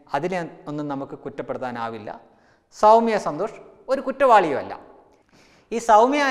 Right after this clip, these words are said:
എന്ന വ്യക്തിയുടെ കാരണം കൊണ്ടല്ലാതെ സൗമ്യ തീവ്രവാദികളാൽ കൊല്ലപ്പെട്ടു.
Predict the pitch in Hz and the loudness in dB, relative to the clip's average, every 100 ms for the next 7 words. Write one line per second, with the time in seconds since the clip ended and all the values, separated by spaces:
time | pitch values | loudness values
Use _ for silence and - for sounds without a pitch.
0 | 233 240 220 202 - 220 208 185 180 185 | -2 -2 0 -2 0 0 2 2 0 0
1 | 190 180 156 147 151 147 180 - - 160 | -4 -2 -2 0 0 0 -2 -10 -4 0
2 | 156 156 190 185 - - _ _ 233 220 | 0 0 -8 -10 -16 -20 _ _ 0 4
3 | 214 185 180 170 165 196 220 - 156 160 | 6 6 4 2 2 0 -2 -2 0 2
4 | 165 156 143 214 | 0 -2 -6 -8